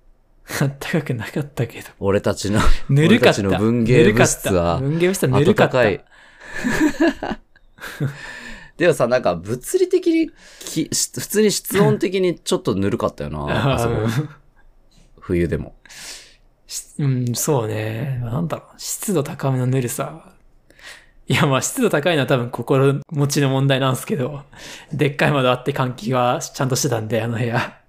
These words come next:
Speaker 2: うーん。
Speaker 1: うん。
Speaker 2: なんかやたら換気する人いなかった？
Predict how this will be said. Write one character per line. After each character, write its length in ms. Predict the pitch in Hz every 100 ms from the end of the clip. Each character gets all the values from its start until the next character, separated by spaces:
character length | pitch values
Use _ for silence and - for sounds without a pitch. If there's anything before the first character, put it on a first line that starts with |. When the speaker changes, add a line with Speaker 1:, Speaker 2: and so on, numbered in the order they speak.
| _ _ _ _ -
Speaker 2:
う 40 | 87
ー 20 |
ん。 1200 | 90 92 92 90 87 85 80 60 50 - - - 117 - _ 147
Speaker 1:
う 80 | 135
ん。 200 | 120 - _ _ _ _ _ - - -
Speaker 2:
な 100 | 131
ん 20 |
か 100 | 113
や 160 | 95 -
た 160 | 196
ら 100 | 190
換 280 | 196 180 175
気 120 | 180
す 140 | 170 160
る 60 |
人 140 | 160 127
い 60 |
な 80 | 95
か 80 | 82
っ 100 | -
た？ 260 | 62 -